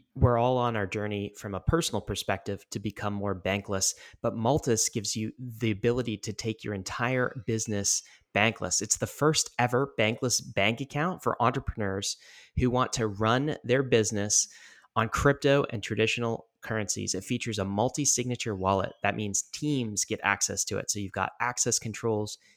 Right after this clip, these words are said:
You can earn interest using money protocols inside of their platform. You can streamline payments. We featured them on Bankless before. They're adding fiat ran-, on-ramps as we speak, so there'll be a bridge to a traditional bank account.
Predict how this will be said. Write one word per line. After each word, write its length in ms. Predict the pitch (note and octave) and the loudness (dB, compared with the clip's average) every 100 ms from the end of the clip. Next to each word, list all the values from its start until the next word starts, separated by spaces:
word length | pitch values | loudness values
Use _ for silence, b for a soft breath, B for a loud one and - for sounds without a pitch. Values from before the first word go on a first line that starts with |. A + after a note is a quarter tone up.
| - | -10
You 140 | A2+ | -6
can 160 | - G#2 - | -6 -8 -4
earn 300 | C3 D#3 D3+ - | 0 0 0 -2
interest 560 | A2+ - C3+ C3 - - b | -6 -2 0 0 -2 -6 b
using 300 | - A#2 G#2+ F#2+ | -4 -2 0 0
money 220 | A2 C3+ | 0 0
protocols 580 | - B2 B2+ B2 B2 - | 0 -2 -2 -2 -4 -6
inside 500 | A#2 A2 - G2+ A2+ | -8 -4 -2 0 0
of 120 | A2 | 0
their 100 | A2 | -2
platform. 500 | G2+ G#2 G2 - A2 | -2 -2 -2 -2 -6
You 100 | G#2 | -6
can 140 | G2+ G2 | -8 -4
streamline 800 | - - C#3 C#3+ C3 C3 C3 B2 b b b b | -4 -2 -2 -2 0 0 -2 -4 b b b b
payments. 440 | A#2+ A#2+ B2 A#2 - | 0 0 0 -2 -2
We 140 | B2+ | -4
featured 400 | - C#3 - A#2+ | 0 -2 0 -2
them 220 | A#2+ A#2+ | -2 -2
on 220 | - A2+ G#2 | -2 -4 0
Bankless 520 | A2 A2 A#2 - - - | 0 0 0 0 0 -4
before. 500 | G#2+ - G#2 G#2+ G#2 B B B | -8 -2 2 4 2 B B B
They're 240 | A#2 A#2+ - - | 6 6 6 4
adding 300 | B2 C#3+ C#3 | 6 6 2
fiat 380 | - B2+ A#2 - | 0 2 2 2
ran-, 240 | A2 G#2+ B2 - | -2 -2 -2 -2
on-ramps 520 | A2 A#2+ C3 C#3 - - | 0 2 2 0 0 0
as 220 | G2 A#2 | 2 2
we 120 | A#2+ A2 | 0 -2
speak, 360 | - A2+ B2+ | -2 -2 -2
so 140 | - G2 | -2 0
there'll 180 | G#2 | -2
be 140 | G2+ G#2 | -2 -4
a 60 | F#2 | -4
bridge 460 | G2 G#2 C3 - | -4 -2 -2 -2
to 120 | - | -2
a 40 | G2 | -4
traditional 560 | - G2 G#2 - G#2 | -4 -4 -2 -2 -6
bank 340 | F2 F2+ G#2 B2+ | -6 -4 -4 -6
account. 360 | B2 C#3 D#3+ | -6 -4 -6